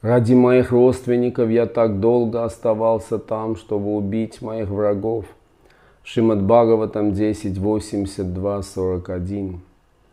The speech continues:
Это подтверждает, что Кришна не вернётся во Врадж до тех пор, пока не убьёт последнего врага, Видуратху.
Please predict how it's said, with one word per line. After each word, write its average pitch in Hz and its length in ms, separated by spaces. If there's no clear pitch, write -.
Это 107 220
подтверждает, 120 760
что 123 200
Кришна 131 500
не 123 120
вернётся 123 680
во 117 160
Врадж 117 400
до 101 120
тех 110 240
пор, 127 320
пока 110 340
не 110 140
убьёт 113 480
последнего 110 800
врага, 95 600
Видуратху. 98 920